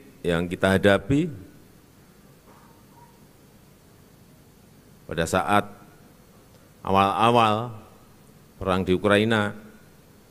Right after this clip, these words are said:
kita tenang-tenang karena merasa perangnya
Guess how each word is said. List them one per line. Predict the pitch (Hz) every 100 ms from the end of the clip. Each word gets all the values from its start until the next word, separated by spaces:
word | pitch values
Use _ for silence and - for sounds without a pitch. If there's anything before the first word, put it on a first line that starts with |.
| - - - - - - - - - - - - - - - - - -
kita | 92 101 98 104 110 - - - - - - - - - _ - - - - _ - - - - - - - - -
tenang-tenang | 104 101 101 95 92 76 - - - - - - - - - _
karena | - 120 123 131
merasa | 127 123 113 131
perangnya | 139 135 131 127 127 131